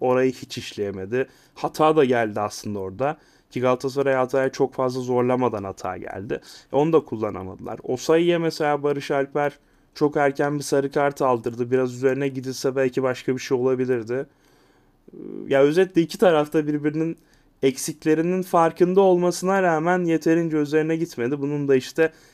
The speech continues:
biraz fazla temkinlilikten olduğunu düşünüyorum ben. E, böyle olunca da sıfır sıfır bitmesi kaçınılmaz oluyor. Ya sıfır sıfır biten çok Fenerbahçe Galatasaray derbisi var son yıllarda.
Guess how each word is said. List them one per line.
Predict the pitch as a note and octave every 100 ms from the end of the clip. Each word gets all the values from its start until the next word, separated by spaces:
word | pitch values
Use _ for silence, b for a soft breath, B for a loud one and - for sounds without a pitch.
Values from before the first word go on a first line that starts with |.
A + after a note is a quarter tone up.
| b
biraz | C3+ C#3+ C#3
fazla | - C#3+ C#3 D3+
temkinlilikten | D3+ B2+ B2 B2 A2 G#2 G#2 A2+ G#2+
olduğunu | G2 G2 G2+ G2+
düşünüyorum | G#2 - F#2 F#2+ G2 A#2
ben. | D#3 D#3 b b b -
E, | B2
böyle | E3+ D#3+ B2
olunca | G2+ G2 G2 A#2
da |
sıfır | C#3 C#3 -
sıfır | - B2 B2+
bitmesi | B2 B2 G2+ -
kaçınılmaz | - C3 - B2+ A#2+ B2 A2+
oluyor. | F#2+ G2 C#3 E3 b b -
Ya |
sıfır | A2 E3 D#3+
sıfır | F3+ F#3 F3 F3+
biten | F3 F#3 F#3 F3+
çok | - G#3
Fenerbahçe | G#3 F3+ E3 D3 C#3 C#3
Galatasaray | B2 A#2+ B2 B2 A#2+ A2+
derbisi | A#2 A2+ A2 -
var | A2+
son | G#2+ B2
yıllarda. | A2+ A#2 A2+ A2+ A2 D#3+